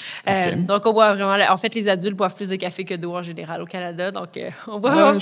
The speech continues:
Speaker 1: ça,
Speaker 2: café.
Speaker 1: c'est peut-être
Speaker 2: Donc, ça a
Speaker 1: mon
Speaker 2: vraiment
Speaker 1: cas.
Speaker 2: un gros impact. Puis, ce qui arrive, c'est que beaucoup de nos oiseaux ici au Québec vont, euh, migrer puis vont, euh, aller passer l'hiver,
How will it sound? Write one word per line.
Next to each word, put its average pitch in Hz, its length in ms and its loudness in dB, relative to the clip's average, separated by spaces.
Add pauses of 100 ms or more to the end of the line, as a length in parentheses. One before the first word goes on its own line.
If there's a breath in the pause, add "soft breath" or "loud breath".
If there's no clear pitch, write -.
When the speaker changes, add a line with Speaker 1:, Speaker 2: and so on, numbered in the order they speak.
Speaker 1:
ça, 180 60 2
Speaker 2:
café. 165 280 0
Speaker 1:
c'est - 140 -6
peut-être 180 180 6
Speaker 2:
Donc, 254 80 6
ça 294 80 2
a 233 60 4
Speaker 1:
mon 233 80 6
Speaker 2:
vraiment 214 240 2
Speaker 1:
cas. 285 80 6
Speaker 2:
un - 20 0
gros 233 320 -2
impact. 214 380 0
Puis, 226 80 -12
ce - 80 -14
qui 226 60 0
arrive, 214 260 0
c'est 233 140 -10
que 208 120 -4
beaucoup 208 240 -6
de 311 60 0
nos 285 160 2
oiseaux 208 300 2
ici 247 240 -8
au 254 60 -4
Québec 220 380 -4 (400 loud breath)
vont, 214 560 2
euh, 175 380 2
migrer 202 500 -2
puis 208 240 -6
vont, 202 320 0
euh, - 80 -8
aller 180 400 2
passer 190 320 -2
l'hiver, 202 400 4